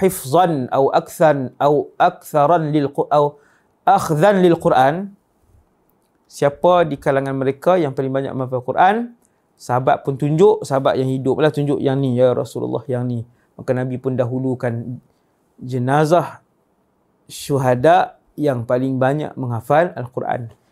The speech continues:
Di sini kemuliaan, bertambah kemuliaan sebab setiap orang itu tidak sama kedudukan mereka, kemuliaan mereka di sisi Allah di,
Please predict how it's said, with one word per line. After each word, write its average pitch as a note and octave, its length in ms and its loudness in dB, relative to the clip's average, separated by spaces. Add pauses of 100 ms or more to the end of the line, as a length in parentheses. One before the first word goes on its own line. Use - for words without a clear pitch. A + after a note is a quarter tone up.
(200)
Di - 40 -20
sini C#3 240 -6
kemuliaan, C3+ 600 -2 (120)
bertambah C3+ 480 -2
kemuliaan C3+ 400 -6
sebab C3 400 -2 (440)
setiap - 440 -6
orang C#3 360 -2
itu C#3+ 200 -6
tidak B2+ 320 -6
sama C3 360 -4
kedudukan B2+ 600 -6
mereka, D#3 760 -2 (320)
kemuliaan C3+ 680 -4
mereka B2 400 -4
di B2+ 200 -6
sisi C3+ 280 -10
Allah B2 400 -6
di, C#3+ 280 -8